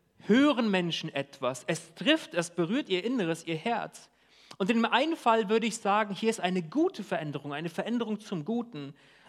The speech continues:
aber es gibt auch eine Veränderung zum Schlechten. Und Folgendes lernen wir irgendwie aus diesen Gedanken, die wir bis jetzt miteinander bewegt haben. Hey, Worte haben Macht.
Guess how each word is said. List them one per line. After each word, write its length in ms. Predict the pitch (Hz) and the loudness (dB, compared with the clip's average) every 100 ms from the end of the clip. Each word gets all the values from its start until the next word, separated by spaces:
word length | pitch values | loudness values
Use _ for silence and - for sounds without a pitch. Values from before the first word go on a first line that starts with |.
| _ | _
aber 300 | 160 196 220 | 2 2 2
es 140 | 196 - | 0 -2
gibt 180 | 185 190 | -6 -4
auch 80 | |
eine 200 | 160 160 | -4 -6
Veränderung 580 | 151 - 165 165 151 151 - _ _ | -6 -8 -6 -6 -6 -8 -16 _ _
zum 180 | - 151 | -12 -10
Schlechten. 680 | 143 151 131 - _ - - _ _ _ _ _ - - | -8 -6 -8 -10 _ -20 -20 _ _ _ _ _ -14 -8
Und 80 | |
Folgendes 400 | 160 277 320 277 | 2 2 2 -2
lernen 260 | 190 220 247 | 0 0 0
wir 140 | 185 | -2
irgendwie 180 | 160 151 | 0 -2
aus 180 | 160 - | -2 -2
diesen 280 | 214 214 185 | -4 -2 -4
Gedanken, 400 | 160 180 202 170 | -2 -2 -2 -6
die 80 | 147 | -6
wir 80 | |
bis 180 | 151 147 | -4 -4
jetzt 180 | 180 180 | -6 -6
miteinander 380 | 170 156 160 151 | -10 -6 -6 -4
bewegt 400 | 139 143 165 - | -6 -6 -8 -6
haben. 280 | 135 131 139 - - - | -6 -6 -12 -20 -20 -16
Hey, 220 | - 190 196 - - | 2 2 2 -20 -14
Worte 640 | 143 202 247 254 254 - | 2 4 4 0 -6 -2
haben 260 | 190 175 165 | -2 -2 -4
Macht. 320 | 120 - - | -4 -8 -20